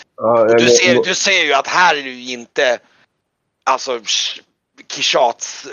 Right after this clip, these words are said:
Speaker 2: mat och Kishats dryck, utan det är kryddat och det är, det är vanlig öl och, och så, liksom.
Speaker 1: Ja.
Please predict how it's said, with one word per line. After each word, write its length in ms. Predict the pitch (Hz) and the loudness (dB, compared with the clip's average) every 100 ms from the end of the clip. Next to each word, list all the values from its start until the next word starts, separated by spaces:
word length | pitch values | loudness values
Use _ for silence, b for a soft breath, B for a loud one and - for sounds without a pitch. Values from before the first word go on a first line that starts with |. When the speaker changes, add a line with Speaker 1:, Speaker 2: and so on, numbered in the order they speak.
| 135 | -18
Speaker 2:
mat 560 | 135 147 147 135 - | -12 -4 0 -2 -4
och 80 | 127 | -14
Kishats 440 | - 131 139 123 | -12 -6 -4 -4
dryck, 260 | 139 139 - | -8 -12 -12
utan 220 | 127 120 | -10 -8
det 60 | 131 | -8
är 120 | 123 | -10
kryddat 680 | - 127 120 98 117 117 95 | -10 -14 -14 -6 -4 -4 -8
och 140 | 107 | -10
det 260 | 113 110 110 | -6 -4 -2
är, 260 | 107 107 | -2 -4
det 160 | 107 113 | -4 -6
är 60 | 113 _ 120 | -6 _ -4
vanlig 420 | 127 104 104 104 | -2 0 -2 -6
öl 420 | 98 92 92 92 | -4 -4 -6 -8
och, 360 | 90 82 82 90 | -12 -14 -14 -16
och 80 | 92 | -16
så, 260 | 80 76 | -14 -14
liksom. 280 | 67 - - _ _ _ _ _ _ _ _ _ _ _ _ _ _ _ _ _ - | -16 -20 -20 _ _ _ _ _ _ _ _ _ _ _ _ _ _ _ _ _ -2
Speaker 1:
Ja. 400 | 131 131 139 | 0 2 2